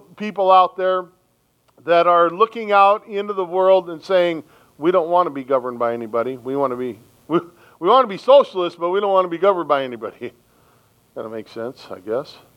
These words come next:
But Paul says here, you know what? In verse five again, he says, "And in the Holy Spirit," he says, "in much assurance, as you know what kind of men we were among you for, for your sake." You see, it was, it was and it is through the Holy Spirit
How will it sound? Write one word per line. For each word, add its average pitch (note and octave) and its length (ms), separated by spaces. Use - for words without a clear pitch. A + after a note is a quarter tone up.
But G3 160
Paul C#4 300
says A#3+ 400
here, G#3 400
you G3 100
know G3 140
what? G#3+ 340
In E3 120
verse F3+ 200
five G3+ 260
again, E3+ 240
he D#3+ 60
says, E3+ 280
"And F#3+ 200
in F#3 80
the F3 80
Holy G#3+ 340
Spirit," F#3+ 480
he D#3 60
says, E3+ 320
"in E3 60
much E3+ 240
assurance, G#3+ 640
as D3 220
you D#3 100
know E3+ 200
what A3 160
kind G#3 240
of F3 100
men F3 280
we E3+ 120
were D#3+ 220
among E3 320
you C#3+ 160
for, C#3+ 420
for D3+ 100
your D3+ 220
sake." G#2+ 360
You F#3 80
see, A#3 140
it B3 100
was, A#3 360
it G#3+ 160
was A3 360
and G#3+ 160
it G#3 200
is G#3 280
through G3 160
the F3 100
Holy G3 340
Spirit D#3+ 600